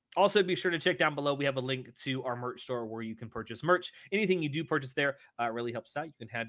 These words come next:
yourself a A cad mug just like this. We also have some nice stickers, some magnets, all kinds of stuff. Uh, we have shirts. Um, I, you know what I should do? I should s-,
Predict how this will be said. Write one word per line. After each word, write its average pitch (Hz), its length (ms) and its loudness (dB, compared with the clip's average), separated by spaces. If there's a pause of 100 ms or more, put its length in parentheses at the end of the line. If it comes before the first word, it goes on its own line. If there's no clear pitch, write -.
yourself 117 440 -4
a 110 140 -6
A 117 140 -4
cad 120 300 -2
mug 131 260 0 (120)
just 131 280 -6
like 120 200 -4
this. 180 300 0
We 120 80 -2
also 113 300 -4
have 117 240 -2
some 120 200 -10
nice 117 200 -4
stickers, 160 540 0
some 120 220 -6
magnets, 165 540 4
all 160 120 4
kinds 156 260 0
of 120 60 -8
stuff. 101 280 -6 (580)
Uh, 113 260 0
we 113 60 0
have 110 120 -2
shirts. - 580 2 (560)
Um, 101 480 -10 (1040)
I, 175 80 2
you 185 100 4
know 240 60 4
what 254 140 2
I 208 80 -2
should 185 180 -8
do? 160 220 -6
I 151 60 -6
should - 180 -8
s-, - 180 -10